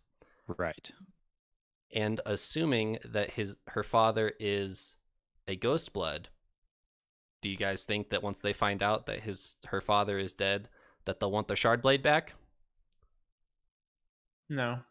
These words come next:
Speaker 2: <laughs>
Speaker 3: I'm kidding. <laughs>
Speaker 1: Nah, you can have it.
Speaker 3: I think it's kind of impressive to myself that I did not make that connection,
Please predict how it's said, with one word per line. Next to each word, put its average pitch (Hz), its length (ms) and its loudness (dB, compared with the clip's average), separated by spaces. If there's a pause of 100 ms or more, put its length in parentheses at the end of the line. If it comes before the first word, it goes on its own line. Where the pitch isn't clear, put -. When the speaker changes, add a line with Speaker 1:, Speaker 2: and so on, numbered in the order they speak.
(220)
Speaker 2:
<laughs> - 340 -20
Speaker 3:
I'm - 1120 -4
kidding. 123 280 -8 (920)
<laughs> 151 400 0 (260)
Speaker 1:
Nah, 120 260 8
you 151 120 4
can 131 100 2
have 98 220 4
it. - 100 0 (1200)
Speaker 3:
I 156 80 -6
think 131 320 0
it's - 260 0
kind 120 300 -2
of 113 260 0 (280)
impressive 117 840 -2 (180)
to - 80 -8
myself 107 760 -2
that 104 380 -6 (1300)
I 135 80 6
did 143 160 4
not 135 160 4
make 127 180 2
that 120 200 2
connection, 123 600 -2